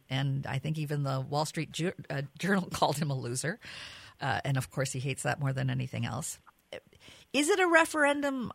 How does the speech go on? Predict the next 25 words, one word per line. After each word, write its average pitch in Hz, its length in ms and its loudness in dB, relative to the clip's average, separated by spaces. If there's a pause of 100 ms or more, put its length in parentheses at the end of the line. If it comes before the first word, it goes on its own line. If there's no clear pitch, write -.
uh, - 120 -4
you 190 100 0
know, 190 120 2
on 175 180 2
crazy 226 800 -4
politics 214 840 -2
and 151 480 2
liars, 220 560 2
or 180 300 0 (500)
is 240 160 4
there 349 160 4
something 226 560 2
resonating 147 920 0 (320)
with 180 600 -2
Biden 196 440 2
at 156 140 0
a 156 60 -2
deeper 175 380 -6
level 175 600 0
that 160 120 0
allows 160 400 0
us 180 120 -6
to 175 80 -8
go, 175 160 0
"Well, 185 380 -2